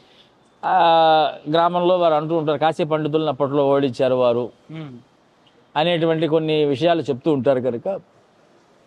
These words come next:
Speaker 1: అలాగ మా పూర్వాశ్రమ తాతగారు. ఇటు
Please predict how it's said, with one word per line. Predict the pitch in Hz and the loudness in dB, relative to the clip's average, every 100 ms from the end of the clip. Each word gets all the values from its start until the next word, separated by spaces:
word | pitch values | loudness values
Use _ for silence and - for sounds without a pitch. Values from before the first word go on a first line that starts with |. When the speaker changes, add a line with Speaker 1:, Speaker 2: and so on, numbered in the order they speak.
| _ 143 | _ -2
Speaker 1:
అలాగ | 170 165 | -2 -2
మా | 147 156 190 196 | -2 0 2 2
పూర్వాశ్రమ | 156 196 214 202 - 175 | 0 0 2 0 -2 -6
తాతగారు. | 151 135 127 110 92 _ _ _ _ _ _ _ _ _ _ _ - | -2 -2 -2 -2 -4 _ _ _ _ _ _ _ _ _ _ _ -4
ఇటు | 175 240 208 180 190 202 | 2 4 4 4 2 0